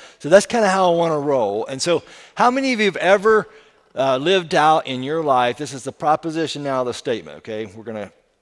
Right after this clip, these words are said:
encapsulate it, and I'm gonna move on and unpack it and demonstrate it.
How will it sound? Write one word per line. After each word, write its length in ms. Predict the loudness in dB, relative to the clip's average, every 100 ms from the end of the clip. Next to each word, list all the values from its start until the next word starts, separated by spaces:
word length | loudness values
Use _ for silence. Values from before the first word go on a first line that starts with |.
| _
encapsulate 720 | -14 -2 2 2 0 -4 -4
it, 60 | -4
and 100 | -6
I'm 80 | -10
gonna 120 | -10
move 240 | -10 -8
on 140 | -6 -8
and 100 | -8
unpack 380 | -12 -10 -10 -10
it 120 | -14
and 120 | -14
demonstrate 480 | -14 -14 -14 -14
it. 80 | -14